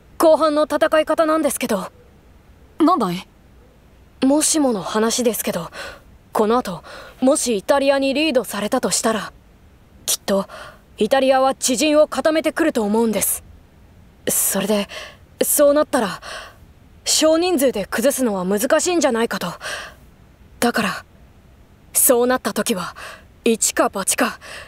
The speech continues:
Speaker 1: 全員で圧力をかけて、ゴールをこじ開けに行く方法も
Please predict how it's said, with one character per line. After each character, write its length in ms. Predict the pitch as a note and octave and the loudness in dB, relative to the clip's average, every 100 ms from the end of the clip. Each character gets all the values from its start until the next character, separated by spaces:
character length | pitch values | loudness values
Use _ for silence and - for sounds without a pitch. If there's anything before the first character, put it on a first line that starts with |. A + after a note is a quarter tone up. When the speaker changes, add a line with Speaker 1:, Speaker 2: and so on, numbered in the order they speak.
| - - | -12 0
Speaker 1:
全 320 | C#4 C4+ D#4 | 6 6 6
員 80 | D4+ | 2
で 100 | D4+ | 2
圧 280 | D4+ - E4+ | 2 2 0
力 220 | - A#3 | 0 -2
を 60 | |
か 140 | F#3+ A#3 | -4 -2
け 100 | B3+ | -2
て、 200 | F#3 - - - - | -4 -10 -14 -18 2
ゴ 180 | F#3+ D4 | 6 6
ー 40 | |
ル 100 | C#4 | 4
を 80 | E3+ - | 0 0
こ 160 | - | 0
じ 100 | A#3+ | 4
開 100 | D4 | 2
け 120 | C#4+ C4 | 2 -2
に 120 | G#3 | -2
行 100 | G3 | -2
く 40 | |
方 160 | A3 A#3 | 2 2
法 180 | A#3+ A3+ | 4 2
も 220 | A3+ | 2